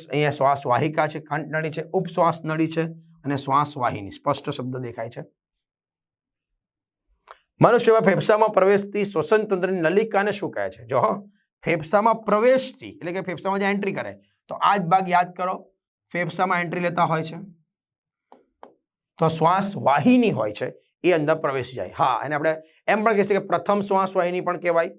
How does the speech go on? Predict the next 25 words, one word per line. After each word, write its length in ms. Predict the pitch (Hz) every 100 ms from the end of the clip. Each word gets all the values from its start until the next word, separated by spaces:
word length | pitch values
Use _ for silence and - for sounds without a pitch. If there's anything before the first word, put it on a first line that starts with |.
| _ _ _ -
બરાબર 220 | 156 170 180
છે? 80 | 196 - _ _
તો 80 | 160 156
ત્યાર 220 | 170 190
પછીનો 260 | 175 190 180
ભાગ 100 | 180 180
કહી 100 | 160
શકાય, 200 | 185 190 190 _ -
દ્વિતીય 320 | 151 - 190 185
શ્વાસ 240 | 180 170 175
વાહિની 240 | 170 170
કહી 120 | 160 156
શકાય. 240 | 156 170 165 _ -
તો 100 | 151
શ્વાસ 320 | - 202 226 185
વાહિની 220 | 175 175
અંદર 120 | 156 147
જતી 160 | 135 135
હોય 80 | 123
તો 60 | 127
શ્વાસ 240 | 147 151 165
નળી 180 | 160 160
ન 20 | 156 156
કહેવાય, 240 | 160 190 - _ _ _ _ -
શ્વાસ 320 | - 156 165